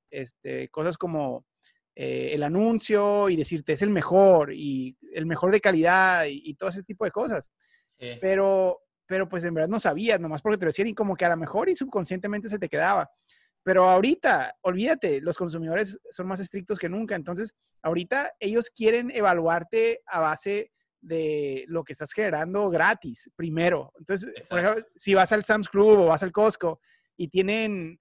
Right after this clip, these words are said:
Speaker 1: un, en los fines de semana tienen puestecitos donde están regalando comida. Ah, pues, o sea, la gente ahorita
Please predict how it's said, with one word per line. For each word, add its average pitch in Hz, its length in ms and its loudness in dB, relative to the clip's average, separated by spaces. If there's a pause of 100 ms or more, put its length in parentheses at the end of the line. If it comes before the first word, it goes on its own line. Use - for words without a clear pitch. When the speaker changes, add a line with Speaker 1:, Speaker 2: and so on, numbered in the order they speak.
Speaker 1:
un, 202 380 -6
en 202 220 -10
los 170 300 0
fines 196 160 0
de 190 80 -4
semana 185 240 -2
tienen 196 320 -6
puestecitos 156 440 -6
donde 196 200 2
están 160 260 -6
regalando 180 380 0
comida. 180 500 -2 (480)
Ah, 220 180 2
pues, 185 260 -6
o 175 80 -6
sea, 190 140 -4 (120)
la 190 120 0
gente 190 320 0
ahorita 226 480 -2